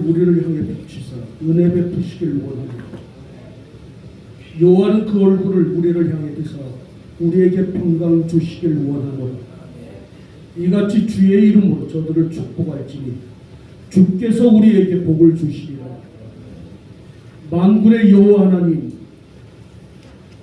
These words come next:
마음을 다해 뜻을 다해 힘을 다해 하나님을 경배하였고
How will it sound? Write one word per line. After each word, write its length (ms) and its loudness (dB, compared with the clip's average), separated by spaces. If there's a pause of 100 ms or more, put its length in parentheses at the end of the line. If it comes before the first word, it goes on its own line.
(380)
마음을 460 4
다해 260 2
뜻을 340 2
다해 220 2
힘을 340 4
다해 220 0
하나님을 880 2
경배하였고 960 -4